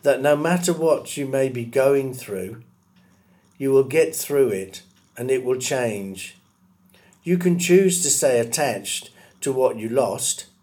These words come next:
and continue to suffer, or you can choose to let it go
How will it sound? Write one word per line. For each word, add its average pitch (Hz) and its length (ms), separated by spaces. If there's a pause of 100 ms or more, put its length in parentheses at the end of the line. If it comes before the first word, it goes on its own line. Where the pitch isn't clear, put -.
(100)
and 120 200
continue 135 540
to 120 120
suffer, - 600 (840)
or 151 540 (180)
you 143 140
can 143 200
choose 160 440
to 156 40
let 143 300
it 117 160
go 107 380